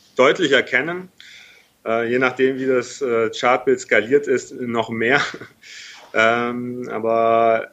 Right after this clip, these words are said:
aktuell sind ja da immer noch so, äh, zwanzig Prozent Luft dazwischen.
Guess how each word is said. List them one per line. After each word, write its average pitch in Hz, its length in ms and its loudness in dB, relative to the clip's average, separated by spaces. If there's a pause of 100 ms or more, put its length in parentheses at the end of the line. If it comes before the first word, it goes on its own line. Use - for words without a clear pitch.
aktuell 160 460 2
sind 160 120 -6
ja 147 120 -2
da 127 160 -2
immer 151 200 -8
noch 143 140 -2
so, 123 540 2
äh, 117 400 0
zwanzig 127 400 -4
Prozent 120 680 0
Luft 113 400 0
dazwischen. 110 640 0